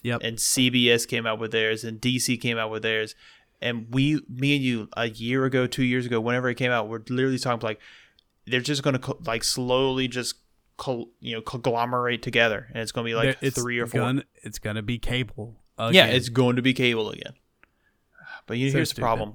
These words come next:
Speaker 2: we're gonna pay for it.
Speaker 1: Exactly.
Speaker 2: Like, what
Speaker 1: You
Speaker 2: are
Speaker 1: think
Speaker 2: we,
Speaker 1: I'm
Speaker 2: what
Speaker 1: not
Speaker 2: are we
Speaker 1: gonna
Speaker 2: gonna
Speaker 1: have H B O Max? <laughs>
Speaker 2: I gotta, I gotta know. I gotta see what's going on. What am I watching? I don't even know what I'm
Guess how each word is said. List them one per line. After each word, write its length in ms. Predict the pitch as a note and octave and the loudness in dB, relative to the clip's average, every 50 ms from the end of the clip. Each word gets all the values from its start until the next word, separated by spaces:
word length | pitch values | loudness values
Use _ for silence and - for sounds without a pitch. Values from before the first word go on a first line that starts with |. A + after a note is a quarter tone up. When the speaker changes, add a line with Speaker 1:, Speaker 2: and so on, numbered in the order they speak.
| - | -12
Speaker 2:
we're 180 | - A#2+ B2 A#2+ | -6 -6 -4 -4
gonna 220 | A2 A2 A2 G#2+ | -2 -4 -4 -4
pay 180 | G#2+ - - - | -6 -8 -12 -12
for 240 | - - - - - - | -12 -14 -14 -16 -16 -20
it. 480 | _ - _ _ _ _ _ _ - | _ -20 _ _ _ _ _ _ -4
Speaker 1:
Exactly. 460 | B3 C4 - G#4 F#4+ - - - G3 | 0 4 6 6 6 4 0 -4 -2
Speaker 2:
Like, 100 | - C#3+ | -2 0
what 120 | B2+ C#3+ D3 | 4 4 6
Speaker 1:
You 40 | - | 6
Speaker 2:
are 40 | |
Speaker 1:
think 60 | B3+ C4+ | 8 6
Speaker 2:
we, 40 | A#3 | 6
Speaker 1:
I'm 100 | F3 D3+ | 6 6
Speaker 2:
what 80 | C#3 C3+ | 4 6
Speaker 1:
not 40 | C#3 | 6
Speaker 2:
are 40 | E3+ | 6
we 40 | F#3 | 8
Speaker 1:
gonna 140 | G3 G3+ F#3+ | 8 8 10
Speaker 2:
gonna 60 | F#3+ | 10
Speaker 1:
have 120 | G#3 G#3 F3 | 10 10 8
H 280 | C3 D#3 F#3 F#3+ - | 8 4 4 4 2
B 140 | - F#3+ F#3 | 2 4 4
O 60 | F#3+ | 4
Max? 440 | F#3 F3 E3 F#3 A3+ A#3+ - - - - - A#3+ | 6 4 4 4 4 2 2 -2 -2 2 4 4
<laughs> 100 | - - | 4 4
Speaker 2:
I 140 | - A#2 | 4 2
gotta, 340 | B2+ D#3 F#3 F#3+ D3 - - | 4 6 6 6 4 2 0
I 80 | A2 A2+ | 0 4
gotta 260 | C#3+ E3+ F3 B2+ G2 | 4 4 4 4 4
know. 180 | G2+ C3+ - - - _ _ - - | 2 0 0 -2 -4 _ _ -12 -6
I 80 | - B2 | -4 2
gotta 280 | C3 F3 F3 C3 A2+ G#2+ | 4 6 6 6 4 2
see 180 | - D3 C3 | -2 -4 -4
what's 160 | A2+ A2+ A2+ G#2+ | -4 -6 -10 -8
going 240 | - A2 G#2+ G#2 | -8 -6 -4 -4
on. 120 | G#2 G2+ - | -4 -4 -2
What 80 | D3 F#3 | -2 -2
am 60 | F#3+ | 0
I 80 | D#3+ C3 | -2 -2
watching? 400 | A2 - - G#2 G#2+ - G#2+ - - | -2 -4 -6 -6 -6 -8 -12 -14 -14
I 60 | C3 | -14
don't 120 | D3 F3 | -12 -10
even 120 | F3+ D3+ B2+ | -10 -8 -8
know 120 | A#2 A2+ | -8 -8
what 100 | A2 G#2+ | -8 -8
I'm 160 | G#2 G2+ G2+ | -10 -12 -14